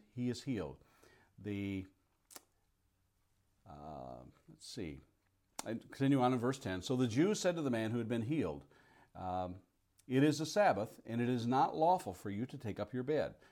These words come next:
But he answered to them, "The man who healed me, that man said to me, 'Take up your bed and walk.'" And they asked him, "Who is this man that said to you, 'Take up your bed and walk'?" Now the man who had been healed did not know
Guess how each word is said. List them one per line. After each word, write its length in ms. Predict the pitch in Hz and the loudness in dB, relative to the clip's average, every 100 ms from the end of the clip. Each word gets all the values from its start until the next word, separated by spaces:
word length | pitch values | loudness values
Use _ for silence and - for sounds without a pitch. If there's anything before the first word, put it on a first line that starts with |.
| _ 110 | _ -4
But 100 | 107 | 0
he 140 | 135 | 2
answered 380 | 175 180 113 117 - _ _ | 2 0 -4 -4 -14 _ _
to 80 | 98 | -8
them, 260 | 90 104 - | -4 -4 -4
"The 100 | 120 | -2
man 320 | 113 127 160 | 2 4 2
who 160 | 165 170 | 2 0
healed 340 | 139 240 180 | 0 0 0
me, 260 | 98 98 123 113 | 0 -2 -4 -2
that 240 | 120 170 | 0 2
man 260 | 151 143 151 | 2 2 2
said 220 | 151 165 | 0 -4
to 60 | 120 | -2
me, 120 | 95 | -4
'Take 280 | 104 143 156 | -2 -2 -2
up 120 | 170 | -2
your 100 | 170 | -4
bed 200 | 120 104 | 0 0
and 140 | 117 127 | 0 0
walk.'" 340 | 160 85 - | 2 2 -2
And 100 | 107 | -4
they 140 | 117 | 0
asked 220 | 143 160 113 | 0 0 -4
him, 120 | 110 - _ | -8 -12 _
"Who 180 | 233 240 | 0 0
is 80 | |
this 180 | 180 165 | -2 -2
man 200 | 165 151 | 0 0
that 100 | 143 | 0
said 200 | - 196 | -4 -4
to 60 | 131 | -4
you, 80 | 107 | -2
'Take 200 | 127 120 | -2 -2
up 80 | |
your 100 | 104 | -4
bed 140 | 98 98 | -4 -4
and 100 | 110 | -2
walk'?" 300 | 143 101 - - _ | 0 -2 -6 -20 _
Now 80 | 107 | -4
the 100 | 110 | -2
man 380 | 110 127 165 175 | 0 2 2 2
who 100 | 151 | 2
had 140 | 139 | 2
been 160 | 143 139 | 2 2
healed 400 | 175 156 113 110 - _ 104 | 2 2 2 -2 -10 _ -2
did 240 | 147 180 | 0 0
not 380 | 165 165 196 - | 0 2 2 0
know 580 | 175 180 127 113 143 | 0 4 4 4 2